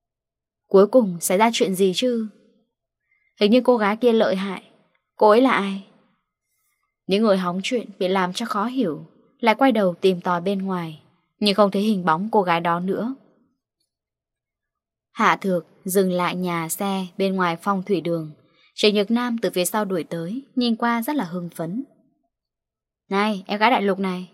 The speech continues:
mày trâu thực. Mày có biết vẽ bùa?" Hạ Thược khẽ nhíu mày, xoay người. Trịnh Nhược Nam thì sửng sốt,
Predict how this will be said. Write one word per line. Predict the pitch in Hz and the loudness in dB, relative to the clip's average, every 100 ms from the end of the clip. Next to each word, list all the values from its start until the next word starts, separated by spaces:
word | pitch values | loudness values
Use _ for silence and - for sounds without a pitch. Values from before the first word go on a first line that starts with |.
| _ | _
mày | 180 190 | 0 2
trâu | 240 226 | 2 0
thực. | 220 - _ _ _ _ _ _ | 0 -8 _ _ _ _ _ _
Mày | 214 208 | 0 2
có | 226 | 4
biết | |
vẽ | 262 247 | 4 4
bùa?" | 269 214 220 269 _ _ _ _ _ _ _ _ _ _ _ _ _ _ _ _ _ _ - | 6 6 4 -2 _ _ _ _ _ _ _ _ _ _ _ _ _ _ _ _ _ _ -6
Hạ | 233 180 | -4 -4
Thược | - 196 175 | -4 -8 -8
khẽ | - 190 190 | -8 -2 0
nhíu | 226 208 | 0 2
mày, | 247 262 185 170 | 0 0 -4 -6
xoay | - 208 196 | -2 0 0
người. | 185 175 160 151 _ _ _ | 2 2 0 -4 _ _ _
Trịnh | - 247 | 2 2
Nhược | 208 208 | 4 2
Nam | 247 240 | 0 0
thì | 220 | -2
sửng | - 175 | -2 -4
sốt, | 160 240 | -4 -6